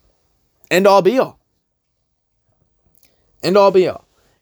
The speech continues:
And on the backside of that sit my New York football giants, a team that now has to play the Baltimore Ravens, which is gone hot on the offensive side of the football. There's no slack on the defensive side of the football for that team,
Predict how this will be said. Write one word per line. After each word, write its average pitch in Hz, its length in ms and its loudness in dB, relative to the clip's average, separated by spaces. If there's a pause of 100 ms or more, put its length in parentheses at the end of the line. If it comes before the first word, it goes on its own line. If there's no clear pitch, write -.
(120)
And 147 100 -8
on 160 80 -6
the 147 80 -6
backside 196 580 -2 (260)
of 175 140 -4
that 180 360 2 (180)
sit 156 240 -10
my 143 140 -10
New 156 100 -10
York 170 240 -8
football 165 320 -4
giants, - 540 -14 (300)
a 131 60 -16
team 160 280 -8
that 156 120 -4
now 156 220 -4
has 156 140 -4
to - 40 -20
play 156 160 -2
the 147 80 -2
Baltimore 165 460 -4
Ravens, 170 440 -4 (360)
which 147 300 -4
is 147 320 -4 (200)
gone 160 240 0
hot 170 220 -2
on 170 140 -2
the 180 80 -6
offensive 170 360 -6
side 165 200 -4
of 143 60 -2
the 135 60 -6
football. 180 480 -2 (200)
There's 135 200 -8
no 165 140 -8
slack 170 400 -4
on 160 120 -8
the 143 120 -12
defensive 180 560 -8
side 175 200 0
of 170 40 -2
the 170 80 -6
football 180 340 -4
for 175 120 -6
that 180 180 -4
team, 185 300 -10